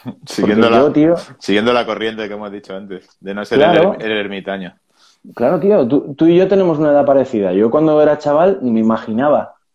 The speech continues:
Speaker 2: que podríamos estar tú y yo haciendo aquí esto ahora. Esto ha cambiado muchísimo en muy poco tiempo, tío, ¿sabes?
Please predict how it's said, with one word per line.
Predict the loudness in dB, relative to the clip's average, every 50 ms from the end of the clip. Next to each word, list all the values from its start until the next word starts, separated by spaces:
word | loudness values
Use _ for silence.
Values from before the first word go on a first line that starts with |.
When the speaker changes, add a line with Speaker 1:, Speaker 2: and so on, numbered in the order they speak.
| _ _ _ _ _
Speaker 2:
que | -4 -2
podríamos | 0 0 2 2 2 2 2 0
estar | 0 -2 -2 -2 0
tú | 0 2
y | 2 2
yo | 2 2
haciendo | 0 0 0 2 2
aquí | 2 2 0
esto | -2 -2 -2 -2 0
ahora. | 0 0 0 -2 -6 -10 _
Esto | -20 -8 -8 -4
ha |
cambiado | -4 -2 -2 -2 0 0 0 2
muchísimo | 0 0 -2 -4 -8 -4 -2 0 0 0 0 -2 -6 -16 _ _ _ _ _ _ _ _ _ _ _ 0
en | 2 4
muy | 4 4 4 4
poco | 2 0 0 0
tiempo, | 0 0 0 0 2 0 0 0
tío, | 2 2 2 2 0 -4 -10 -18 _ _ _ _
¿sabes? | _ -6 -2 0 0 0 0 -2